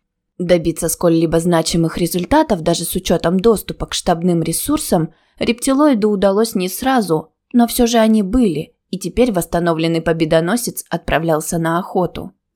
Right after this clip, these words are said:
Нам предстояло совершить множество переходов, побывав в нескольких десятках спорных секторов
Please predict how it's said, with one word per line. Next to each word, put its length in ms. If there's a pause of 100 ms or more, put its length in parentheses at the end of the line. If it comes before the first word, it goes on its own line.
(760)
Нам 260
предстояло 640
совершить 560
множество 540
переходов, 680 (360)
побывав 480
в 60
нескольких 540
десятках 560
спорных 500
секторов 560